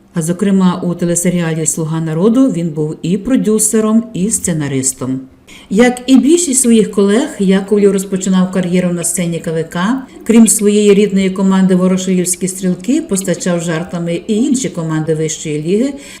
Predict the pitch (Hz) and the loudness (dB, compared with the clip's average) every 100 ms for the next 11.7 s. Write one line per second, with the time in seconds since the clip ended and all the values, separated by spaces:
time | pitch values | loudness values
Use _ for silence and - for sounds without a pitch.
0 | - 240 202 196 233 269 330 - 247 294 | -4 0 2 4 4 4 -2 -2 -2 0
1 | 269 196 196 - 240 269 214 196 185 170 | 0 0 -2 0 0 0 0 0 0 0
2 | 190 208 208 - 170 156 180 175 160 160 | 0 -2 -4 -6 -6 -6 -6 -6 -6 -6
3 | - - - - - - - 233 247 233 | -10 -12 -16 -20 -20 -8 0 0 2 4
4 | 220 208 208 196 202 202 196 196 196 185 | 4 2 -2 0 -2 -2 -2 -2 -2 -2
5 | 190 185 190 180 185 180 170 165 160 165 | 0 2 2 -2 0 -2 -2 -4 -4 -2
6 | 160 - 202 254 - - - 175 165 160 | -2 -2 0 -2 -2 -8 -8 -6 -4 -4
7 | 185 190 185 175 - 196 220 233 233 233 | -4 -4 -6 -8 -6 0 6 6 8 4
8 | 233 175 160 156 - 175 - 165 151 - | 2 -4 -4 -6 -6 -8 -6 -8 -8 -8
9 | 170 160 156 160 160 151 151 147 139 147 | -6 -6 -6 -6 -6 -4 -4 -4 -8 -8
10 | 135 202 226 - - 226 233 294 359 - | -4 -2 -4 -6 -4 0 2 2 0 0
11 | 349 - 247 226 226 226 226 | -2 0 4 6 6 4 0